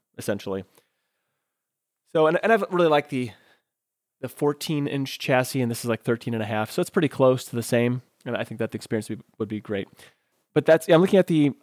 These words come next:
uh, not getting, not even getting the, the Ryzen one, believe it or not. As much as we talk of all the greatness of Ryzen, and I think it is,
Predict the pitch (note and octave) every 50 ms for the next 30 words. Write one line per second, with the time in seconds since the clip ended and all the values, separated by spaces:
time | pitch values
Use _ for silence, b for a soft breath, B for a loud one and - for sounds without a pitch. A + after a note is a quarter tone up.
0 | _ - - C#3 B2 A#2 A#2 A2+ - E3 F#3+ - - F#3 F#3 F#3+ F#3 - - D#3+
1 | D#3 F3 F#3 F3 E3 D#3+ D#3+ D#3 D3 C3 B2 A#2 - - C3 A#2 G#2+ A2 G#2 A2
2 | A#2+ - - B2+ B2+ B2 B2 B2 B2+ B2+ B2 B2 B2 B2+ B2+ B2 A#2+ A#2+ A#2+ A#2+
3 | B2 - _ b b b b b b - B2+ B2+ C3+ D#3+ - E3 D3 D3 C#3+ C#3
4 | - - C#3 C3 B2+ - - _ _ _ _ _ _ _ _ - A#2+ A#2+ A#2 A2+
5 | A#2 A2+ A2 A#2 A#2 A#2 - B2 A#2+ A2+ - - A2+ G2 G#2 G2+ A2 A2 - A#2+
6 | A#2+ A#2+ A2+ - C3 A#2+ A2+ A2+ - - - C#3 C3+ B2 - G#2+ - - - B2
7 | A#2 A2+ A#2+ B2+ C3 - - - -